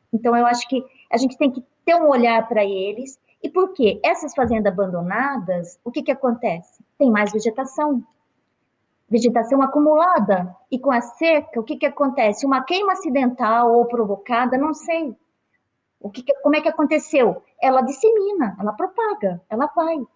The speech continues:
Então, foi a, a, na verdade, o que eu quero dizer é que nas áreas onde tem baixa densidade, a estrutura da vegetação, ela é mais propícia à propagação do incêndio, é onde teve maior número de focos. O menor número de focos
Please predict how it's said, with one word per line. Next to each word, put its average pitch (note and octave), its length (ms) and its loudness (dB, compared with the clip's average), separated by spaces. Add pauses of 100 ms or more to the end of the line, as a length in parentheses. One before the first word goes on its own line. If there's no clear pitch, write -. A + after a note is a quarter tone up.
(180)
Então, D#4+ 280 0
foi F4 240 -4
a, E4+ 80 0 (120)
a, - 380 -2 (320)
na C#4+ 100 0
verdade, D#4+ 300 0
o D#4+ 60 -6
que F4+ 60 -2
eu E4 60 -2
quero D4+ 280 2
dizer C4 680 2
é C#4 80 2
que C#4+ 180 -4
nas B3+ 300 0
áreas C4+ 400 -2
onde C4 180 -4
tem B3 220 -4 (200)
baixa A#3+ 460 -2
densidade, A3 840 -2
a G#3 40 0
estrutura C4 540 -4
da F4 100 2
vegetação, F4 1040 -2 (320)
ela A#3 280 4
é A3 40 2
mais A3+ 300 0
propícia C#4 800 -4
à G#3 100 -10
propagação G3+ 640 -8
do F3 80 -14
incêndio, F3+ 800 -6 (520)
é G#3 320 2
onde G#3 280 0
teve G#3+ 240 0
maior G#3 540 2
número C4 240 -2
de D4 140 -8
focos. G3 340 -2
O G#3+ 60 -2
menor G#3+ 440 0
número F#4 260 -4
de B3 120 -2
focos A#3 520 -2